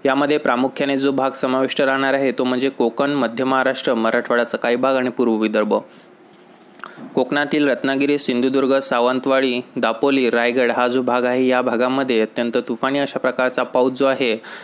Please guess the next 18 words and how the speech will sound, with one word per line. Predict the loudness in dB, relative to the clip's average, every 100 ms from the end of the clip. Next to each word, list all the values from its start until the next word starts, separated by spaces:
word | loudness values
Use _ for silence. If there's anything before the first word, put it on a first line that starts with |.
| -18 -2
तो | 2 4
रात्री | 2 0 0 0 -2 -8 -6 -2
दहा | 0 0
ते | 0
अकराच्या | 0 0 -2 -2 -2
सुमारास | 0 0 0 0
सक्रिय | -2 0 0
झालेला | 0 0 0 0
दिसेल. | 0 0 -4 -6 -20 -20 -20 -20 -20 -20 -20 -20 -6 -2
यामध्ये | 0 2 2
आपल्याला | 2 2 2
समुद्र | 0 0 0 0
किनारपट्टीवरील | 0 0 0 0 0 2 4 2
जी | 2
गावे | 2 2 2
आहेत, | 0 0
त्या | 2
गावांना | 2 2 0 2 0